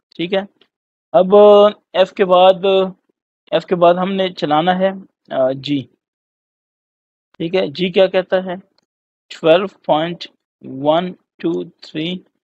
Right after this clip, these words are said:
फ़ोर फ़ाइव, ठीक है, Solution।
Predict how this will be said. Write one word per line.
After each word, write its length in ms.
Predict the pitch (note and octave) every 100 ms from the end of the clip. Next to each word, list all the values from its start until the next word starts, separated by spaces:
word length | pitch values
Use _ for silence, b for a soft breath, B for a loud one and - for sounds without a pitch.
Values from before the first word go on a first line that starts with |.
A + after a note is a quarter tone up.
| _ -
फ़ोर 240 | D#3+ E3+ E3
फ़ाइव, 420 | _ - A#2+ A#2 -
ठीक 220 | - D#3+ F#3+
है, 100 | G#3+ _ _ _ _
Solution। 560 | - C#3 D3 - B2+